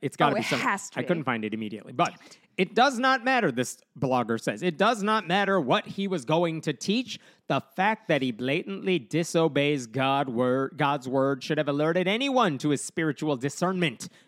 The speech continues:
Speaker 1: and that he is d-, to be disqualified to teach people.
Speaker 2: Disobey God's word and that he had long hair?
Speaker 1: Yes.
Speaker 2: Wait,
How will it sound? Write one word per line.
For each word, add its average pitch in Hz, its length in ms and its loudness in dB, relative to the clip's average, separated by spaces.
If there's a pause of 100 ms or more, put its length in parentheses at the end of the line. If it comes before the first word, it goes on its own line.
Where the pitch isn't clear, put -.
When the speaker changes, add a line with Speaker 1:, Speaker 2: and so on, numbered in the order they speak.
Speaker 1:
and 143 120 -2
that 139 120 0
he 165 160 -2
is 123 100 -6
d-, - 240 -14
to - 180 -2
be 147 200 -8
disqualified 147 1200 0
to 143 100 -2
teach - 460 -6
people. 107 520 -6
Speaker 2:
Disobey 233 460 0
God's 202 400 -2
word 202 220 0
and 196 160 -2
that 196 120 -4
he 208 80 0
had 196 140 0
long 196 240 0
hair? 196 220 -4
Speaker 1:
Yes. 104 400 -6
Speaker 2:
Wait, 403 180 2